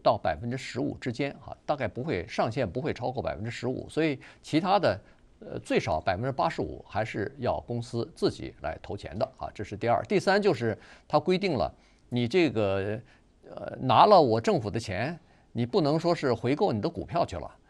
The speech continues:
呃，然后那回购了股票以后，当然就对股东，呃，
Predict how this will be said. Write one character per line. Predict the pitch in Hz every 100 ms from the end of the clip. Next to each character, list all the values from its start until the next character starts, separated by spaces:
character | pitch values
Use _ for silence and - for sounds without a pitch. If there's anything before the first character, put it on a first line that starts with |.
| _ _ -
呃， | 117
然 | 120 143
后 | 180 135 131 -
那 | 156 160
回 | 135 147
购 | 170
了 | 202
股 | 95 131
票 | 190 127
以 |
后， | 117
当 | 127 -
然 | 165 123
就 | 156
对 | 143 165 120
股 | 117 92
东， | 139 175 180 -
呃， | 113 110